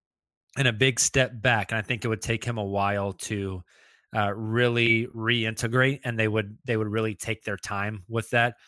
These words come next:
I would imagine if they said two months and he can start, like, doing physical activity again, it's probably closer to Thanksgiving when he actually plays.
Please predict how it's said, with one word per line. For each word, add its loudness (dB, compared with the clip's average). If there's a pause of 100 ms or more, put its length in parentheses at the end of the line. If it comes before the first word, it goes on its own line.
(220)
I 2
would 4
imagine 0
if -8
they 4
said 0
two 0
months 0 (800)
and -2
he 2
can -6
start, 2 (120)
like, -10 (580)
doing -2
physical 2
activity 0
again, 0 (240)
it's -4
probably 0 (600)
closer 0
to -4
Thanksgiving -8
when -14
he -10
actually -14
plays. -16